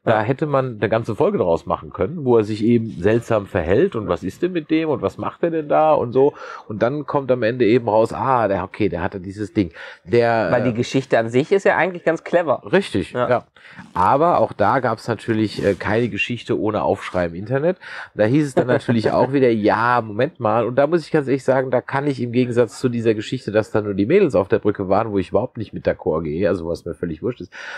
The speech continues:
Speaker 1: da kann ich durchaus verstehen, dass das jetzt was ist, hm, da hab ich auch so einen kleinen Schmerz mit. Und das war auch das, was mich sofort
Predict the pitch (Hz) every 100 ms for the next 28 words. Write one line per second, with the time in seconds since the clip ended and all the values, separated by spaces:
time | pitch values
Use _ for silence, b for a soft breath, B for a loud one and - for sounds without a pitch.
0 | B - 127 147 127 104 120 113 - -
1 | - 113 - 107 110 107 - 110 117 -
2 | 107 85 113 - 110 123 127 123 113 82
3 | 110 117 104 113 - 110 98 _ _ _
4 | _ - 117 127 147 95 - 92 80 85
5 | - 147 - 107 101 113 113 107 - 120
6 | 120 110 117 - 107 107 123